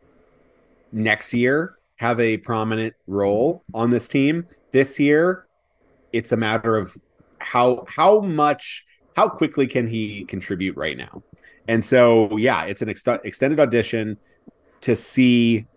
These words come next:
if he can contribute to winning games, to, to generating runs. And if it is better than, than Harold Ramirez, then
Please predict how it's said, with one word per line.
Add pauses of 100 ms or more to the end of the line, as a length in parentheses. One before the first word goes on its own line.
if
he
can
contribute
to
winning
games, (180)
to,
to
generating
runs. (460)
And (120)
if
it
is
better (120)
than,
than
Harold
Ramirez, (300)
then